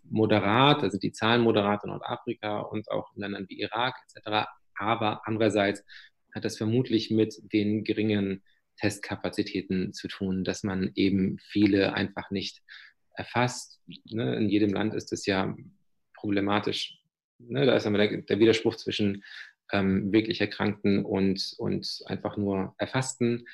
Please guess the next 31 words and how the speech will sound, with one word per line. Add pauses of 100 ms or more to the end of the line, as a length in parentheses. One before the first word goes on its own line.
(220)
Erkrankten.
Dort
wird
das
vermutlich
umso
dramatischer
sein. (560)
Deswegen, (580)
ähm, (640)
zählt
für
alle (260)
eigentlich (240)
relativ
früh,
also
Mitte
März,
auch
noch
ein
paar
Tage
vor
uns
für
viele,
ein
dramatisches,
äh,